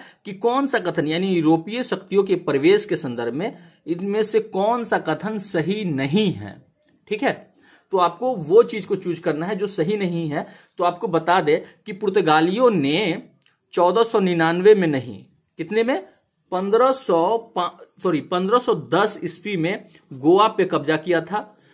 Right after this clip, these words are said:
गोवा पे, और कब किया था,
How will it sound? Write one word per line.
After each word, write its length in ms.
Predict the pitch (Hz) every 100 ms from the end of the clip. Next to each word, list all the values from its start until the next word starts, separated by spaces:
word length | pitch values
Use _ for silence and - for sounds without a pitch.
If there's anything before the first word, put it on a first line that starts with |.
| _ 135
गोवा 300 | 147 175 185
पे, 300 | 208 254 - _ _ -
और 200 | 220 220
कब 260 | 233 233 -
किया 180 | 240
था, 400 | 226 247 285 -